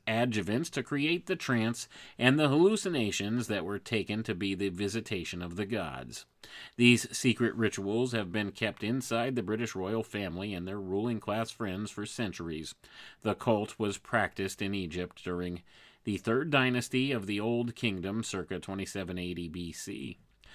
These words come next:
Isis worship is essentially pagan, primitive mother worship. The ISIS priesthood is a closed circle, and its nobility practice social control,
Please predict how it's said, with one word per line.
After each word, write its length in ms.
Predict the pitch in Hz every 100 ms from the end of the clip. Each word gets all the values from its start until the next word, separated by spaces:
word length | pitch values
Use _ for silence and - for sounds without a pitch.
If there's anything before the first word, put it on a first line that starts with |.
| - -
Isis 480 | 120 165 131 110
worship 600 | 104 101 90 - 87 110
is 180 | 90 90
essentially 580 | 95 - 110 98 98 110
pagan, 600 | - - 147 95 107 143
primitive 420 | - 139 131 131
mother 380 | 117 104 87 80
worship. 520 | 76 82 - 92 117 - - - - -
The 240 | 127 151
ISIS 380 | 147 160 185 156
priesthood 680 | - 151 208 - 98 90 127
is 160 | 92
a 100 | 98
closed 600 | 92 104 104 107 117 113 -
circle, 560 | - 120 95 85 85 - - - -
and 160 | - 123
its 160 | 131
nobility 560 | 120 135 147 131 131 139
practice 440 | - 104 98 107
social 420 | - - 95 - 92
control, 640 | 113 98 - 107 78 67